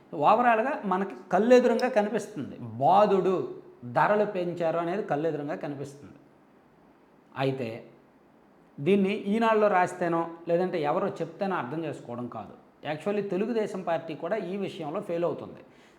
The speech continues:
జగన్మోహన్ రెడ్డి గారు ఎంత గర్వంగా చెప్పుకుంటున్నారో, "మేము నాలుగున్నర లక్షల కోట్లు డీబీటీ, నాన్ డీబీటీ రూపంలో ఇచ్చామని" ఎంతో గర్వంగా చెప్పుకుంటున్నారు.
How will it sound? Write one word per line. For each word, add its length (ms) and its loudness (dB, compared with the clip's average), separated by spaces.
జగన్మోహన్ 600 2
రెడ్డి 200 -2
గారు 200 2
ఎంత 480 -4
గర్వంగా 680 2
చెప్పుకుంటున్నారో, 1040 0
"మేము 640 2
నాలుగున్నర 600 4
లక్షల 320 0
కోట్లు 340 0
డీబీటీ, 400 -2
నాన్ 240 -4
డీబీటీ 420 -6
రూపంలో 380 -2
ఇచ్చామని" 340 -6
ఎంతో 300 0
గర్వంగా 500 0
చెప్పుకుంటున్నారు. 600 -8